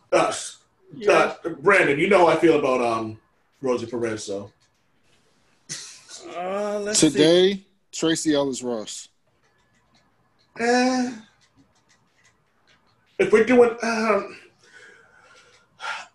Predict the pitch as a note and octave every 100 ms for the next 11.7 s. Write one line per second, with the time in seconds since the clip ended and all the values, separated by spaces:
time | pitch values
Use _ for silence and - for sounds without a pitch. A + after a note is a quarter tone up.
0 | - F3 C#4 C#4+ A#3+ G#3 G#3 F3+ D#3+ D#3+
1 | D3+ D#3+ E3 D3 C#3+ D3+ D3 C3+ C#3+ C#3
2 | C3+ B2 A#2 C3 C#3+ D3 D3 D3 C#3+ -
3 | C#3+ C#3 B2 A#2 - - D3+ D3+ E3 -
4 | - - D#3+ D3 D3+ D#3+ C#3+ C#3+ E3 D#3
5 | D#3 C#3+ C3+ A#2+ B2+ D3 C#3 A#2+ B2+ -
6 | B2 A#2+ A#2+ A#2 A#2 A2 A2+ G#2 - _
7 | - B2 A2+ B2+ B2+ B2 A#2+ B2+ A2 G#2
8 | A2+ A2+ F#2 _ _ _ _ _ _ _
9 | B2 A#2+ B2+ B2 A#2+ A#2+ - B2 B2+ A2+
10 | - - - C#3+ C3 A#2+ A#2 A2+ A2 A#2+
11 | B2 B2+ B2+ C3 C3+ C3+ C3+